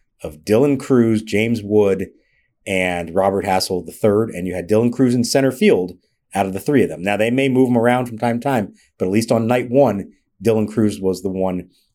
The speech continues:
in center field. That was a loaded lineup that Harrisburg had for that game, the top five guys, all potentially big leaguers here sometime soon. It is really exciting to see that possibility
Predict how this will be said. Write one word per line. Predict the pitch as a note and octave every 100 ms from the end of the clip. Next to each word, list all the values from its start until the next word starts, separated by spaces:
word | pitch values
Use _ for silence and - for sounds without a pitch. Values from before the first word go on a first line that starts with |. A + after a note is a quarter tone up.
| _
in | G#2+ F2+
center | - G2+ F2+
field. | - A#2 F#2+ - _ _ _ -
That | G#2+
was | F#2
a | E2
loaded | E2 G#2 C3 B2
lineup | A2 A#2 A#2 B2 - _ _ _ _
that | F#2
Harrisburg | A2 A2 A2+ - A#2+
had | A2 A2+ B2 B2+ -
for | -
that | G#2+ G#2+ G2+
game, | G#2+ B2
the | G2
top | - G#2 G#2+
five | - A2 A2
guys, | G#2+ G#2 A2+
all | G2 G2 G#2+
potentially | - - G#2+ - A#2+ A2+ A2 _ _ -
big | A2
leaguers | G#2+ A2+ A2+ A2
here | A#2 A2+
sometime | A2+ A2 A2+ A2 G#2+
soon. | G#2+ A2+ B2+ - _ _ _ _ _ _ -
It | A2+
is | A2 G#2
really | F#2+ G2 A#2 B2+ B2+
exciting | B2 B2 A#2 A2+ G#2+ G#2+
to | -
see | - - G#2+
that | G2+ F#2+
possibility | - G2+ G2 F2 G2+ F#2+ D#2+ D#2